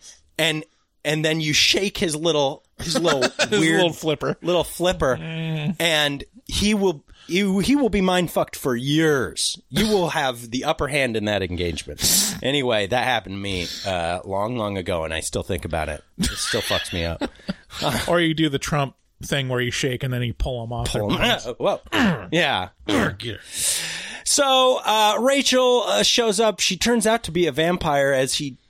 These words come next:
Speaker 1: as he takes her home, and she just bites the ever-loving shit out of his neck, and he's kinda like, "Yeah,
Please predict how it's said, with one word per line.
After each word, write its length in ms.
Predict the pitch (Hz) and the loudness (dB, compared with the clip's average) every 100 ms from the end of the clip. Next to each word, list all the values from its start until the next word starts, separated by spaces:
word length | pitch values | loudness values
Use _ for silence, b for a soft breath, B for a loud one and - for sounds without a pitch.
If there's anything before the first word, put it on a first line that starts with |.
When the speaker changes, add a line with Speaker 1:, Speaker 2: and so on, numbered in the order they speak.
| _ - | _ -4
Speaker 1:
as 200 | 127 - | -2 0
he 100 | 139 | -2
takes 300 | - 147 - | 0 -2 -2
her 80 | 135 | -2
home, 240 | 135 156 | 0 0
and 120 | 123 - | 0 -2
she 120 | 190 | -2
just 200 | 196 - | -2 -2
bites 220 | 143 165 | -4 -2
the 120 | 139 131 | -2 -2
ever-loving 360 | 151 135 110 | 0 -2 -2
shit 280 | 90 - 160 | -2 -2 -2
out 140 | 131 104 | -2 -2
of 40 | 92 | -4
his 140 | 87 | -2
neck, 220 | 123 120 | -2 -4
and 100 | 95 | -6
he's 140 | 104 - | -6 -6
kinda 200 | 117 92 | -4 -6
like, 160 | 87 - | -8 -10
"Yeah, 280 | - - | -12 -12